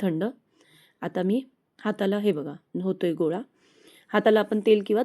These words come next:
तूप लावायचं आहे. तेवढंसं मी तेल घेतलंय हाताला आणि हाताला लावून घ्यायचं आहे आणि छोटे छोटे गोळे करायचे आहेत.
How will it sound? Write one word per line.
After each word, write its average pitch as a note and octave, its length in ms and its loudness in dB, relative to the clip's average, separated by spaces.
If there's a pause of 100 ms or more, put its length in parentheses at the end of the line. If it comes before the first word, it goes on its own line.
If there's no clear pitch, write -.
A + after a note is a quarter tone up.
तूप B3 180 -2
लावायचं C#3+ 440 -8
आहे. - 60 -20 (640)
तेवढंसं F#3 320 -4
मी F#3+ 100 -2
तेल G3 260 2
घेतलंय G3+ 320 0
हाताला F3+ 340 -8 (680)
आणि E3+ 220 -8
हाताला F3+ 320 -8
लावून F#3 220 -4
घ्यायचं G#3 300 -4
आहे A#3 100 -6 (440)
आणि A3+ 80 0 (100)
छोटे C#4 220 0
छोटे C#4 160 0
गोळे G3+ 220 4
करायचे D#3+ 360 -6
आहेत. D#3 100 -10